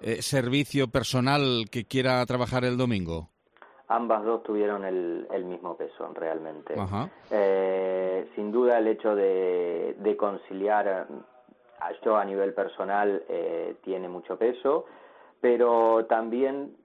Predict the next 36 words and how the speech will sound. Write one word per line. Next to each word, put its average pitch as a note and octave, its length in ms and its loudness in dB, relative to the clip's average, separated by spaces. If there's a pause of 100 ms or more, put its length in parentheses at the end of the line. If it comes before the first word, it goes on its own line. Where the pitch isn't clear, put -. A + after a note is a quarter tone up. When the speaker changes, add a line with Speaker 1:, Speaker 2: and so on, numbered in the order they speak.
(120)
Speaker 2:
encuentras, A2+ 840 -2 (260)
eh, G2+ 400 0
digamos, G2+ 440 -2
personal G2+ 920 -2
más G#2 240 -2
capacitado, A#2+ 800 0
con G2+ 140 -2
más G2+ 200 -2
ganas G#2+ 680 -2 (120)
y G#2 140 -6
más G#2 220 -4
fácilmente G#2 840 -2 (540)
si, F#2+ 720 -2
si G2 160 -10
cierras, G2 500 2 (100)
eh, E2+ 480 -2
un F2+ 140 -6
día F#2 180 0
como F2 140 -6
el E2+ 80 -4
domingo, G2 380 -2
que F#2 60 -2
es - 120 -8
un E2+ 120 -16
día E2+ 720 0
bastante F#2 1200 -4
icónico, A2+ 580 0
si - 80 -10
lo F2 100 -6
llamamos, E2 380 -8
¿no? G#2+ 160 -4
Todo G#2 160 0
el G2 60 -2
Speaker 1:
Ujú. F#2 100 -6
Speaker 2:
mundo G2+ 320 -2
quiere, F2+ 540 -2